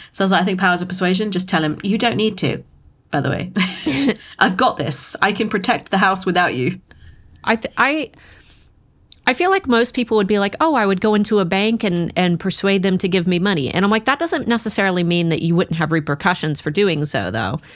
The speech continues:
Speaker 2: Like, you're just able to persuade them to give you the money. I mean, could you persuade, when the cops come to your door, do you also, are you also able to persuade them to forget that you took the money?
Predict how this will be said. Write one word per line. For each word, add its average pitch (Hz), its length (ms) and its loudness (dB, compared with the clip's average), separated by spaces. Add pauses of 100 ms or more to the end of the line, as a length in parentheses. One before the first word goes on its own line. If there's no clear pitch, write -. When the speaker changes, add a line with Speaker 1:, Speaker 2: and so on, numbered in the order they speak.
(400)
Speaker 2:
Like, 147 400 0 (400)
you're 202 120 4
just 202 360 0
able 180 220 2
to - 120 -4
persuade 170 420 0
them 151 140 0
to 165 100 -4
give 190 240 2
you 180 100 2
the 147 80 -2
money. 127 420 -2
I 165 120 2
mean, 156 160 2
could 156 180 -2
you 160 100 0
persuade, 156 680 0 (340)
when 175 160 4
the 165 60 2
cops - 340 -2
come 170 220 0
to 165 60 -2
your 165 100 2
door, 160 240 0
do 156 100 -4
you 156 140 0
also, 151 520 0 (200)
are 160 120 2
you 156 80 0
also 156 460 0 (160)
able 165 220 2
to 165 120 -6
persuade 156 440 0
them 151 220 0
to - 100 -6
forget 151 520 0
that 160 320 0
you 185 120 0
took 214 180 -4
the - 80 -2
money? 220 360 2